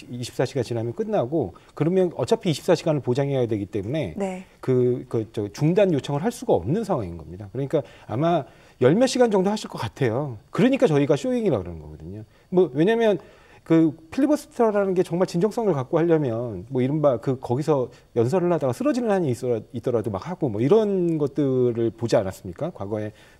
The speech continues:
Speaker 1: 이제 더불어민주당의 경우에는 막 열한 시간 이상씩 하시고 뭐 이런 분들이 있었는데 지금은 한 분이 열한 시간 하면 끝납니다, 그냥. 그러니까 사실상 끝나기 때문에 별로 의미가 없는, 그러니까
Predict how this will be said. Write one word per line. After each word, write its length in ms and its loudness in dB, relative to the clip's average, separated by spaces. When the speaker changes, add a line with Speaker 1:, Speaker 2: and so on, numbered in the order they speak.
Speaker 1:
이제 240 -8
더불어민주당의 600 -6
경우에는 320 -6
막 160 -6
열한 200 0
시간 180 -4
이상씩 320 -8
하시고 240 -10
뭐 80 -6
이런 160 -4
분들이 240 -6
있었는데 560 -8
지금은 320 0
한 220 2
분이 180 4
열한 160 6
시간 180 2
하면 140 4
끝납니다, 480 4
그냥. 300 -4
그러니까 260 -6
사실상 320 -2
끝나기 320 2
때문에 420 -2
별로 280 2
의미가 300 2
없는, 320 -2
그러니까 300 0